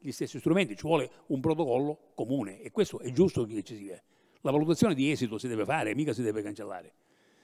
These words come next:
Quindi test psicometrici, test per la coppia e la famiglia, test per, per il gruppo. Per il processo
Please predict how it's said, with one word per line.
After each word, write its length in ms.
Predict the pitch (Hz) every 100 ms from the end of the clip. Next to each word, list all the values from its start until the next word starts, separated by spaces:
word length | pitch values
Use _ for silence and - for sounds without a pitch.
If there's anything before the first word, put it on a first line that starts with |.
| _ _
Quindi 200 | - 120
test 240 | 117 120 123
psicometrici, 560 | - 170 302 262 135
test 220 | 131 135 123
per 100 | 117
la 80 |
coppia 240 | 123 123 147
e 20 |
la 40 | 165
famiglia, 340 | 254 180 147
test 260 | 135 - 110
per, 160 | 110 - _ _ _ _ _
per 120 | - 117
il 60 |
gruppo. 380 | 110 101 - - _ _ _
Per 160 | 302 294
il 80 |
processo 600 | 190 202 180 135 - 107